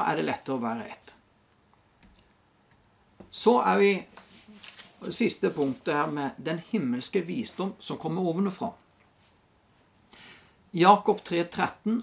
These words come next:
og sytten til atten. "Er noen av dere vis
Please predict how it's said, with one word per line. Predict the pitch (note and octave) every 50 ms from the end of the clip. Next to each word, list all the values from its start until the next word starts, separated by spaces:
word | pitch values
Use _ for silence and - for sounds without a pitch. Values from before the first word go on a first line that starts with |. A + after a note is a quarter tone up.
| -
og | - F3+ -
sytten | - - A#2+ - - - C#3+ -
til | D3 -
atten. | - - - - - - _ _ _ _ _ _ _ _ _ _ _ _ _ _ -
"Er | D#3+ G3 A3
noen | A#3 B3+ A#3+ G#3 A3+ B3 C4+ - - E3
av | E3 D3
dere | C#3 C#3 C#3+ D3 E3 E3 D3
vis | C3 D#3+ G3+ A3 A3+ A3+ -